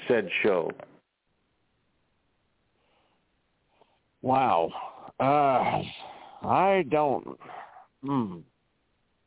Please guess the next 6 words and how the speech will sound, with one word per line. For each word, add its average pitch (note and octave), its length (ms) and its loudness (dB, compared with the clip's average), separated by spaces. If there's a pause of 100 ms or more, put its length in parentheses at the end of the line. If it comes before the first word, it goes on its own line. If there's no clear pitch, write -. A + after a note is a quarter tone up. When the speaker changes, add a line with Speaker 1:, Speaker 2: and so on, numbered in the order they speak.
(1900)
Speaker 2:
Well, A#3+ 360 2 (180)
you F3+ 160 0
could E3+ 120 0
almost F3 400 -2
kinda D#3 400 -2
say C#3+ 360 0